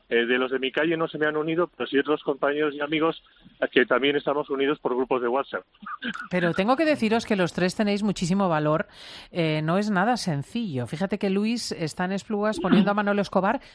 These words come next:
Speaker 2: solo. ¿A ti esto no te da temor?
Speaker 1: Eh, a mí no, que va. Ya,
Speaker 2: ¿Eh?
Speaker 1: ya hace, ya hace años que,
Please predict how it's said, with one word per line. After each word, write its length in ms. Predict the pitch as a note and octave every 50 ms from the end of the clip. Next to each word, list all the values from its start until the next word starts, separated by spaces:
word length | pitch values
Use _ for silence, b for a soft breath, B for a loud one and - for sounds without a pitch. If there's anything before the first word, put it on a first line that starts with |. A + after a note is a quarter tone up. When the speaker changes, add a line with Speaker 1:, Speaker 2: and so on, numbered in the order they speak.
| B
Speaker 2:
solo. 640 | - - - - - A#3+ C#4 C#4 B3 D#3 B2 A#2 G#2+ - B B B B B B B
¿A 120 | - E3+ E3+
ti 120 | - A3+
esto 180 | B3 - - E4
no 100 | D#4+ D#4
te 120 | D#4+ D4+
da 140 | C#4+ C#4+ C#4
temor? 400 | C#4+ C#4 B3 E3+ B2 A#2+ - - - - _ _ _ _ _ _ _ _ _ _ _ _ _ -
Speaker 1:
Eh, 220 | C3+ A#2+ B2 D3 D3+ E3+
a 100 | D3+ D3
mí 160 | D#3+ F3+ G#3 G3+
no, 260 | D#3 C3+ C3 A#2 A2+
que 120 | - - A#2+
va. 180 | A#2 A2+ A2+ - _ _ _ _ -
Ya, 420 | G#2 A#2 B2+ C3 C3+ C#3 C#3 C3+
Speaker 2:
¿Eh? 40 | C3
Speaker 1:
ya 80 | B2+ D3
hace, 160 | D3+ - - B B B
ya 140 | - C3+ E3
hace 160 | E3 C3+ F3
años 240 | E3+ F3 F3+ F3+ E3 -
que, 320 | - E3 D#3 D#3 D#3 D#3+